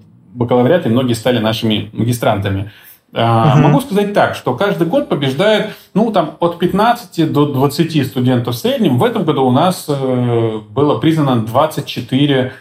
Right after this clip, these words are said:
Speaker 1: победителя, при
Speaker 2: Мгм.
Speaker 1: том, что количество заявок там улетело, ну, несколько сотен стабильно каждый год.
Speaker 2: Мгм, мгм.
Speaker 1: Э, это много прям. Поэтому это отдельная нагрузка, и спасибо коллегам из, э,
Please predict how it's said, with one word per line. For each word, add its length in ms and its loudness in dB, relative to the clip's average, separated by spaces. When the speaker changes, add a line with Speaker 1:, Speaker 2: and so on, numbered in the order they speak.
Speaker 1:
победителя, 640 0
при 120 2
Speaker 2:
Мгм. 60 4
Speaker 1:
том, 200 4
что 480 0
количество 480 0
заявок 440 2
там 140 -2
улетело, 420 0
ну, 160 2
несколько 480 2
сотен 300 -2
стабильно 560 0
каждый 320 -4
год. 200 -2
Speaker 2:
Мгм, 380 4
мгм. 400 2
Speaker 1:
Э, 120 4
это 220 2
много 320 0
прям. 280 -8
Поэтому 300 -4
это 180 4
отдельная 340 2
нагрузка, 560 2
и 80 2
спасибо 420 -4
коллегам 460 0
из, 260 0
э, 40 -2